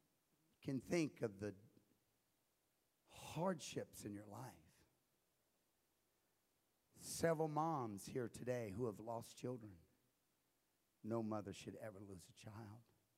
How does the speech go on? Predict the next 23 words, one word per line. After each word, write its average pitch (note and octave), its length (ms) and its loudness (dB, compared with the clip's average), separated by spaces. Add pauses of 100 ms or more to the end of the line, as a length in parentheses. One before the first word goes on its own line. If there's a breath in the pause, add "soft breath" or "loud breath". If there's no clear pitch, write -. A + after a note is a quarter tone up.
(960)
It's - 160 -16
just - 240 -6
not A#2 180 -6
natural. F2+ 400 -10 (2250)
It's - 160 -8
got A2 240 -2
to G#2+ 80 -8
be G#2+ 100 -4
the G2 120 -2
most G#2+ 340 -6
difficult G#2+ 580 -6
thing F#2 300 -12 (1500)
any B2 220 0
human G2 380 -2
being F2 320 -4
could - 160 -10
ever F#2+ 160 -10
walk E2 280 -12 (100)
through. - 100 -16 (2500 soft breath)
I G#2+ 80 0
look B2+ 180 2
across C#3+ 440 6
this - 380 2